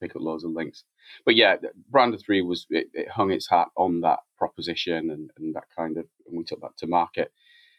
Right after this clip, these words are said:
It was great because you were, you were uber focused and therefore everyone knew what you were about and what you were there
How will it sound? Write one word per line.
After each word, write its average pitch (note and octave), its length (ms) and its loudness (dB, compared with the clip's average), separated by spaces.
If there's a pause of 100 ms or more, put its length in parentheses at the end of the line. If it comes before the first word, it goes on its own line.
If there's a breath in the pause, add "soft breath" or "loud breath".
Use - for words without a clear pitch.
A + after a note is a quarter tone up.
(360 soft breath)
It C#3 140 4
was B2+ 80 4
great C#3+ 420 4
because B2 260 2
you A#2 120 4
were, A2 120 6
you G#2+ 200 2
were A2 140 6
uber B2+ 220 0
focused A#2+ 600 0
and F#2 100 -4
therefore F#2+ 260 0
everyone G2 280 -2
knew F#2+ 140 -10
what G#2+ 180 0
you G2+ 100 0
were F#2 120 0
about G2 460 4
and F#2+ 80 -20
what F#2+ 140 -4
you G2 80 -6
were F#2+ 80 -2
there F#2 360 2